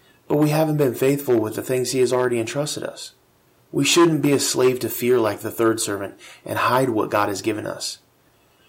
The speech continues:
We should be a slave to righteousness and a slave to using what God has given us to multiply the harvest. So this weekend, I challenge you to take those areas of your life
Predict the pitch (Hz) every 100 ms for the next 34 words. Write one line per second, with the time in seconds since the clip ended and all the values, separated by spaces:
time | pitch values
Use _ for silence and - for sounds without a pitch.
0 | - 135 143 - 135 127 - 127 123 123
1 | 110 104 104 101 - - - - _ _
2 | _ _ _ _ - 120 110 - 131 135
3 | 131 - 113 110 123 135 123 107 107 -
4 | 110 117 113 - 117 110 101 - 104 107
5 | - 117 110 104 117 127 - - - _
6 | _ _ - 170 175 143 131 135 123 -
7 | - - - 151 - 175 180 160 113 107
8 | 98 - _ _ _ _ 143 - 165 170
9 | 170 151 - 127 131 123 117 110 101 98
10 | - -